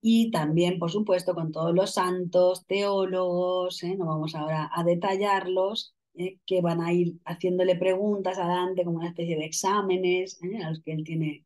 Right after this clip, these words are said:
que contestar, eh, haciendo gala de ese conocimiento que hemos dicho, ¿no? Que había acumulado. Y finalmente, más allá de lo humano, con las jerarquías angélicas, que son la antesala del encuentro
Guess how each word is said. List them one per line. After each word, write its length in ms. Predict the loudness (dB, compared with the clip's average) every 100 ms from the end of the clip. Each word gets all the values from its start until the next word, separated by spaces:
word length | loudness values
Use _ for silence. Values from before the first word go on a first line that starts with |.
| _
que 140 | -10
contestar, 800 | -6 -4 -4 -8 -8 -6 -6 -10 _ _ _ _ _ _ _ _ _ -18
eh, 260 | -14 -14 -12
haciendo 380 | -2 0 2 2
gala 400 | 2 2 2 0
de 60 |
ese 160 | -4 -4
conocimiento 640 | -4 -2 0 0 0 -2
que 60 | -4
hemos 260 | -4 -6
dicho, 320 | -4 -6 -6 -6
¿no? 120 | -6
Que 80 | -8
había 180 | -10 -10
acumulado. 800 | -6 -4 -2 -4 -4 -8 -12 _ _ _ _ _ _ -8
Y 120 | -4
finalmente, 920 | 2 4 6 6 4 2 0 0 0 -2
más 220 | -4 0
allá 160 | 0 2
de 80 |
lo 120 | 0 -2
humano, 460 | -2 -2 -2 -4
con 120 | -6
las 160 | -8 -6
jerarquías 640 | -6 -6 -6 -4 -4 -4 -4
angélicas, 1000 | -4 -4 -2 0 0 0 -4 -6 -8
que 140 | -10 -8
son 240 | -4 -2
la 80 | 0
antesala 760 | -2 -2 -6 -4 -4 -4 -6 -10
del 240 | -6 -2
encuentro 680 | -2 -2 -4 -6 -6 -10 -12